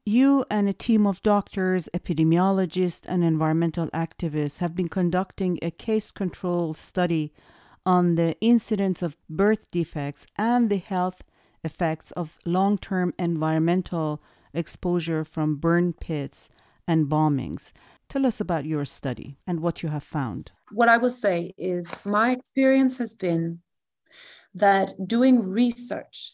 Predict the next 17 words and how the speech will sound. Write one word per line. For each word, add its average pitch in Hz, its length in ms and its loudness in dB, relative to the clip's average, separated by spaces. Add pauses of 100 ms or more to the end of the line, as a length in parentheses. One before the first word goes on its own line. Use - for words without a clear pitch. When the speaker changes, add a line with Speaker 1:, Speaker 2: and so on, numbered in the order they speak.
(120)
Speaker 2:
in 175 140 -6
Iraq 175 600 -6
or 196 100 2
doing 208 540 -2
justice 214 640 -2
organizing 160 840 0 (140)
in 180 140 0
Iraq 170 520 -4 (440)
requires 196 720 2 (100)
many 180 420 -2
decades. 160 800 -10 (300)
It 190 200 0
requires 214 560 2
a 202 60 0
level 190 340 0
of 233 200 -12
commitment 196 760 -8